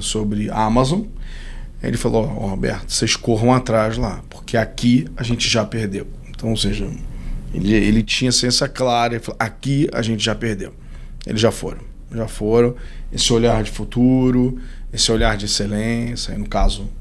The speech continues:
impulsionado muito pelo canal digital. Então, eu acho que, é, esse olhar e essa preocupação com a excelência muda ma-, bastante a coisa. Então, é, é logicamente a demanda pelo físico,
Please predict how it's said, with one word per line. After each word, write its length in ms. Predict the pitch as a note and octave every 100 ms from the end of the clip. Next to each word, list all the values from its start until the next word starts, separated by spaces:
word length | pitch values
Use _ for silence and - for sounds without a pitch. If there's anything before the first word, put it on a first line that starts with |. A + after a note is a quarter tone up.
| -
impulsionado 680 | - - - G#2+ G#2 G2+ G#2
muito 180 | G#2
pelo 160 | - G#2+
canal 320 | G#2+ G#2 G#2
digital. 580 | G#2 G#2 G2+ A2 A2+ C3+ - - - - -
Então, 160 | - A2
eu 160 | A2+ A2+
acho 280 | A2 -
que, 480 | - A#2+ A2+ G#2+ G2+ -
é, 280 | G#2 - -
esse 400 | A2+ C3 - -
olhar 520 | B2+ A2+ A2 A#2 B2
e 140 | A#2+ B2+
essa 240 | C3+ C#3+
preocupação 580 | - B2+ - A#2+ - A#2
com 120 | A2
a 20 | A2
excelência 460 | - G#2 A2 -
muda 300 | A#2 A#2+ A#2+
ma-, 200 | A#2 A#2
bastante 460 | A2+ A2 - G#2+ G#2
a 60 |
coisa. 380 | - F#2+ B2 - - - - - - -
Então, 600 | - B2 C3+ C3+ E3+ E3 -
é, 520 | A2+ A2+ A2 A2 G#2 - - - - - - - - -
é 120 | -
logicamente 720 | B2+ B2+ C3 - A#2+ B2 B2 B2
a 40 |
demanda 560 | A2+ B2 B2 D3 D#3 -
pelo 280 | C3 A#2
físico, 640 | - C#3 D#3 E3+ B2+ A#2